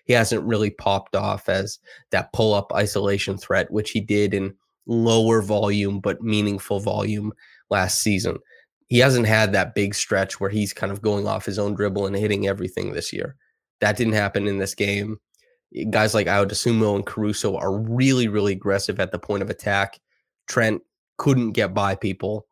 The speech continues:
and needed screens to kind of slip into space a-, and mostly played off ball. So he wasn't able to create anything meaningful off the bounce in this game. And that's,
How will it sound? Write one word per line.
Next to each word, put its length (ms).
and 280
needed 320
screens 460
to 80
kind 160
of 60
slip 260
into 140
space 600
a-, 280
and 80
mostly 340
played 240
off 260
ball. 240
So 140
he 100
wasn't 260
able 140
to 80
create 300
anything 420
meaningful 600
off 220
the 60
bounce 340
in 100
this 180
game. 300
And 140
that's, 400